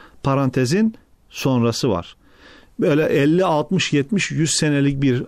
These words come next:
hayattan söz etmiyoruz. Onun için Mevlana Celaleddin Rumi Hazretleri Mesnevisine başlarken orada, e, "Bişnev ezney" diye başlayan, "Dinle neyden,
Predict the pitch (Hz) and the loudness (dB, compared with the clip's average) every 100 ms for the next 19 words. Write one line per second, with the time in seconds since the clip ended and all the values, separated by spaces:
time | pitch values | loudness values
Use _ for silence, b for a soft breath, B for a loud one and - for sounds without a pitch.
0 | - - - 120 123 120 - - 151 165 | -10 -8 -2 0 0 -2 -8 -4 0 0
1 | 143 - 113 127 123 127 98 - - B | -2 -2 0 0 -2 -2 -2 -4 -12 B
2 | B B - 165 240 247 - 170 117 - | B B -4 0 2 2 2 0 -2 -6
3 | B B B - - - - - _ _ | B B B -20 -20 -20 -20 -20 _ _
4 | - 127 156 156 170 175 165 139 151 147 | -4 0 2 2 2 2 0 2 2 2
5 | 143 139 165 156 139 143 139 170 139 131 | 0 0 0 2 2 2 2 2 2 2
6 | 127 117 131 120 190 220 B B B B | 2 0 0 2 2 0 B B B B
7 | 117 139 139 - 143 147 143 - 147 151 | 0 2 0 0 0 2 2 0 0 2
8 | 143 - 143 123 127 - 202 185 156 110 | 0 -2 -4 -2 0 0 -2 0 0 0
9 | 95 - - - 131 135 131 120 - - | -2 -8 -8 -2 0 2 0 -2 -4 -2
10 | 117 110 110 - 240 131 135 - 123 127 | 0 2 0 -2 -2 -2 0 0 0 2
11 | 120 120 - 120 120 123 127 120 110 - | 0 0 0 0 2 0 2 0 0 -4
12 | - - B B 120 135 123 120 120 - | -14 -20 B B 0 2 2 2 0 0
13 | 123 131 120 101 117 131 127 135 123 120 | 2 2 2 2 2 2 2 2 2 2
14 | 113 127 120 101 | 2 2 2 0